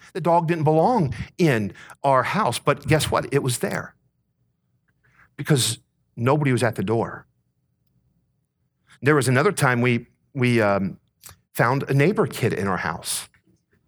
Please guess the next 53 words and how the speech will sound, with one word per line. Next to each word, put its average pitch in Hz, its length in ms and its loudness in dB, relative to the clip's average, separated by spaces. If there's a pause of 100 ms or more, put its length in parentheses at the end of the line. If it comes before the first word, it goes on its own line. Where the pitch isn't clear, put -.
(760)
Just, 175 240 2
just 160 240 2
in 151 140 4
our 180 100 4
house. - 640 -2 (960)
There 139 300 0
was 139 180 0
nothing 151 240 2
to 123 80 -2
give 131 180 2
the 131 80 -2
dog, 135 320 2
the, 120 140 0
the 117 160 -4
neighbor 123 240 0
kid 131 160 -2
to 120 120 -2
eat 196 160 2
because 131 220 0
the 117 80 -2
dog 127 220 2
that 117 100 -4
came 123 160 0
before 156 260 0
the 208 60 2
neighbor 131 160 0
kid 117 200 -2 (280)
ate 147 160 2
all 135 140 2
the 120 80 0
food. 185 320 0
But, 131 180 0 (360)
but 151 200 2 (220)
that 175 180 2
neighbor 208 300 2
kid - 380 0
was 185 120 2
just 170 180 2
in 180 120 4
our 185 80 4
house. 247 360 0
And 180 80 2
I, 170 60 4 (280)
"Wh-, 165 520 -2 (100)
who 220 180 2
are 247 180 4
you 202 180 2
and 170 80 4
what 180 120 4
are 190 40 4
you 175 80 4
doing 233 300 2
here?" 110 260 2